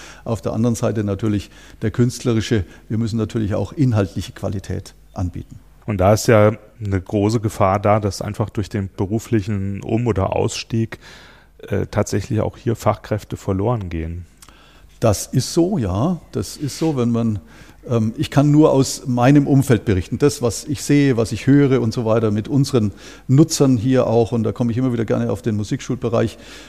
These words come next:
Speaker 1: wo es auch vor kurzem eine Anhörung im Hessischen Landtag gab zu einem Entwurf der S-P-D-Fraktion, was ein hessisches Musikschulgesetz anbelangt.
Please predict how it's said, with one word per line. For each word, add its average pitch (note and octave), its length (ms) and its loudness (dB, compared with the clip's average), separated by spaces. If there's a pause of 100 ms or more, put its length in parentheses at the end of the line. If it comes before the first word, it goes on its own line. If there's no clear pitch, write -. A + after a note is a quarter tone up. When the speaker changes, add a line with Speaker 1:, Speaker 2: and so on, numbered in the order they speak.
Speaker 1:
wo B2+ 120 -2
es A2+ 100 -4
auch A#2 140 -2
vor A2+ 140 -4
kurzem - 340 -4
eine G#2 320 -4
Anhörung C3+ 580 4
im A2+ 120 0
Hessischen A#2 420 -2
Landtag A2 440 -2
gab G#2+ 340 -4 (280)
zu - 180 -8
einem G2+ 340 0
Entwurf A2+ 440 -4
der G#2 100 -4
S-P-D-Fraktion, A2+ 1040 -2
was G#2 280 -6
ein G#2 220 -4
hessisches G#2 460 -4
Musikschulgesetz C#3+ 760 -2
anbelangt. A2+ 600 0